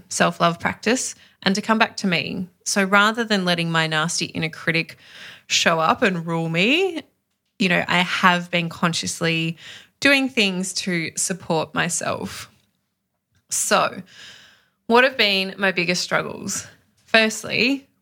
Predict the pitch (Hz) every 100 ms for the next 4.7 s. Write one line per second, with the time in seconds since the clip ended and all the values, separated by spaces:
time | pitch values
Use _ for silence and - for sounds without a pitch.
0 | _ 254 262 247 214 165 165 240 - _
1 | - 202 190 180 - 175 170 165 - 196
2 | 180 175 180 170 165 165 - - - -
3 | 196 - - - - - - 208 196 190
4 | - 196 202 196 170 160